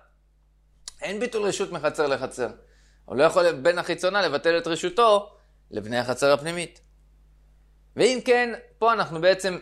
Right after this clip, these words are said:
השלמנו את שתי האפשרויות הראשונות. על הצד שהניחו את העירוב בחצר החיצונה, אז בין אם שכח אחד מן הפנימית, בין אם שכח אחד מהחיצונה ולא עירב,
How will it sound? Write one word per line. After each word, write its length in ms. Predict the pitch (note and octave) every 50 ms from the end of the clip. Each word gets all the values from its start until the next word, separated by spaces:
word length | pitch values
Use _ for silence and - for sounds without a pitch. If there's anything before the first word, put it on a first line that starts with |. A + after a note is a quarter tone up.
| - _ _ _ _ _ _ _ _ _ _ _ _ _ _ _ _
השלמנו 800 | - B2 C3 - - F#3+ G#3 A3 A3+ A3+ A3 A3+ A3+ A3 - - - _ _ _ _ _ _ _ _ _ _ _ _ _ _ _ _ _ _ _ _ _ _ _ - A#2
את 240 | - - - - - _
שתי 260 | - - - - G#3
האפשרויות 540 | G#3 G3 E3+ - - D#3+ D#3 E3+ F#3 F#3 F#3
הראשונות. 680 | F#3 F3+ E3+ - - G3 G3 G3+ F#3 D3 - - - _ _ _ _ _ _ _ _ _ _ _ _ _ _ _
על 180 | - C3 C#3 C3+
הצד 380 | B2+ B2+ - - A3+ G#3 D3+ A2 G2 - -
שהניחו 520 | - - C#3+ C#3 D3 F3+ G#3 G#3 F#3 F3
את 80 | D#3+ -
העירוב 320 | D3+ D3+ D#3 F3 F#3 C#3+
בחצר 420 | C#3 C3+ - C3 - - E3+ D#3+ D3
החיצונה, 720 | A#2+ - C3+ A#2+ - - A2+ A2 G#2+ B2 D#3+ G3+ A#3 C4 - - _ _ _ _ _ _ _ _ _ _ _ _ _ _ _ _ - _ _ _ _ _ _
אז 220 | - B2+ C3+ A#2 A2
בין 240 | A2+ G#3+ A#3 A#3+
אם 100 | A#3+ G#3+
שכח 380 | F3 G#3 G3 - G3+ G3 - E3+
אחד 240 | D#3+ D3 F#3+ F3 E3+
מן 120 | E3+ E3+
הפנימית, 440 | E3 C#3 D3 D#3+ D3+ D#3 C#3 A#2 G#2+
בין 120 | C#3+ E3
אם 80 | F3 D#3+
שכח 280 | - D#3+ D#3 D#3+ C#3 C3
אחד 220 | B2 D#3+ D#3 D3+
מהחיצונה 480 | D3+ C#3 B2 - C3 - - C#3 D3 C#3
ולא 180 | C3 C#3 D3 C#3
עירב, 360 | C3+ C3+ D3+ G3+ A#3 B3